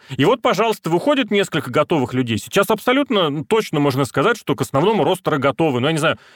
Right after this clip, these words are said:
Брон Брейкер точно, Грейсон Уоллер абсолютно точно, Никита абсолютно точно,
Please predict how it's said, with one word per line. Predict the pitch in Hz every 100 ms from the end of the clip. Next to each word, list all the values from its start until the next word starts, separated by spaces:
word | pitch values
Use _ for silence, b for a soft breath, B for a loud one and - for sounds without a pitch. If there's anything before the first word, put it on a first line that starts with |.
| B
Брон | 120 135 202
Брейкер | 185 190 170
точно, | - 131 - 131
Грейсон | 147 202 185
Уоллер | 156 185 151
абсолютно | 135 143 160 151 123
точно, | 131 - 127
Никита | 139 220 214
абсолютно | 139 - 156 190 139
точно, | 147 143 -